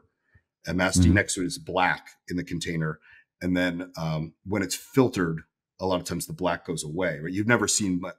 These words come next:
Speaker 1: black Mast E in a bottle, but it's, when it's cleaned up for processing, it goes away.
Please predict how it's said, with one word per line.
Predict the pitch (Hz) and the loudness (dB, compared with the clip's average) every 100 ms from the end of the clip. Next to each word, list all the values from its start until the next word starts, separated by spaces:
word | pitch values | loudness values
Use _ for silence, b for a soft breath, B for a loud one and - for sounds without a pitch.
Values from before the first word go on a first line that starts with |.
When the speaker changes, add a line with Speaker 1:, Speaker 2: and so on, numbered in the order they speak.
| - | -14
Speaker 1:
black | 82 82 80 80 | -4 -4 -4 -6
Mast | 76 - 95 | -6 -6 -4
E | 85 80 | -2 -2
in | 73 | -6
a | |
bottle, | - 85 87 65 67 _ b b b _ | -8 -8 -8 -10 -20 _ b b b _
but | 90 | -2
it's, | 92 107 | 0 0
when | 107 | -2
it's | - | -2
cleaned | - - 123 107 | -2 6 6 6
up | 104 - | 2 -2
for | 90 | -8
processing, | - 98 - 92 - 80 | -4 -2 -2 -4 -4 -4
it | 78 - | -4 -6
goes | 78 85 | -10 -4
away. | 90 92 78 | 0 0 -2